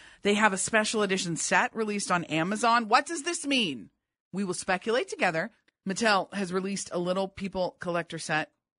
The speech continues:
of N sync. It's modeled after their No Strings Attached album cover.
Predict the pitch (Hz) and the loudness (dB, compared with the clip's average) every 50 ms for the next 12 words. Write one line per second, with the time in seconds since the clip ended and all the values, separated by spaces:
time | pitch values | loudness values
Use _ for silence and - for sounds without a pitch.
0 | _ _ 147 139 147 156 151 156 151 - 160 127 101 - - - _ _ _ _ | _ _ -6 -4 -2 -2 -2 -2 -4 -4 -6 -8 -8 -12 -18 -20 _ _ _ _
1 | _ _ _ _ _ _ _ - - 127 127 127 139 170 202 202 226 233 - 262 | _ _ _ _ _ _ _ -12 -8 -8 -4 -2 -2 0 0 0 -2 -2 -2 -2
2 | 277 277 269 269 262 262 - 277 262 262 262 277 262 - 277 254 254 254 - - | 0 0 2 2 0 0 0 -2 -2 -2 -2 -4 -4 -2 0 0 0 0 -2 -2
3 | 247 226 226 226 220 196 175 160 156 135 127 131 131 135 165 220 | 0 0 0 -2 -2 -6 -4 -4 -4 -4 -2 -4 -4 -6 -6 -8